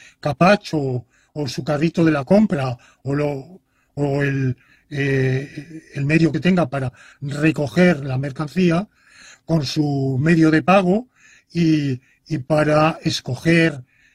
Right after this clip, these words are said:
el puesto que desea. Pero detrás de, de esa, in-, esas múltiples iniciativas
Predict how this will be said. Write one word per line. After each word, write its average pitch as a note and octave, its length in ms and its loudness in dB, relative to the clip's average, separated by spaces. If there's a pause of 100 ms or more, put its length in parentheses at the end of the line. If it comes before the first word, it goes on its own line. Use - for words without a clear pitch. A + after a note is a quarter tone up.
(140)
el D3+ 320 -2
puesto D3+ 640 -2 (300)
que E3+ 100 2
desea. F3 540 2 (800)
Pero D#3+ 360 2 (560)
detrás F3+ 640 2
de, D3+ 540 -2
de C3 280 -6
esa, D3 460 -6
in-, D3 220 -6 (260)
esas D#3+ 300 0
múltiples D3 680 -2 (280)
iniciativas D3 800 0